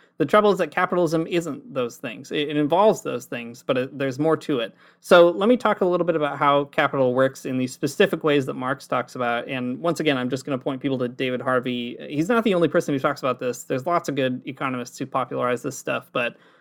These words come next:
um, Harvey's just one of the best if you really wanna dig into it. Um, all right, so borrowing a little bit from him and also from, uh, Marx's book Capital, at least volume one, the only one I've read. <laughs> Um, essentially, capitalism is about circulation,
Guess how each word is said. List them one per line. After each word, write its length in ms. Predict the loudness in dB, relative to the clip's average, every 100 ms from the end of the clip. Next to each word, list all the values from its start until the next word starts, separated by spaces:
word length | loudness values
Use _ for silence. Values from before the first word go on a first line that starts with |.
| -6
um, 400 | -4 -2 -4 -8 -2
Harvey's 340 | 0 2 0
just 300 | -4 -10 -10 _
one 140 | -6 -4
of 40 |
the 60 | 0
best 300 | -2 -2 -8
if 100 | -8
you 80 | -4
really 220 | -2 -2
wanna 200 | -4 -6
dig 220 | -8 -6
into 320 | -6 -8 -8
it. 160 | -10 -10 _ _ _
Um, 380 | 2 4 4 0 -4 4
all 80 | 6
right, 220 | 6 0 _ _
so 380 | 2 4 4 0 _ -4
borrowing 300 | 0 2 2
a 80 | 2
little 60 |
bit 180 | 2 0
from 140 | 0 0
him 240 | 2 0
and 100 | 0
also 340 | -2 0 0
from, 320 | 2 0 0 -2
uh, 140 | -4
Marx's 400 | -4 -6 -6 -4
book 220 | -4 -4
Capital, 560 | -2 0 2 4 6 4
at 60 | -2
least 160 | -4
volume 240 | -2 -2 0
one, 380 | 0 0 -2 -6 _ _ _
the 100 | -4
only 160 | -2 0
one 100 | -2
I've 80 | 2
read. 340 | 4 4 0 -4
<laughs> 40 | -4 0 4 2 6
Um, 300 | 6 6 4 -2 -12 -6 0
essentially, 800 | 2 4 4 6 6 6 4 0
capitalism 540 | 2 4 6 6 4 2
is 100 | 4
about 260 | 4 4 0
circulation, 880 | -2 -2 0 2 2 0 -8 -16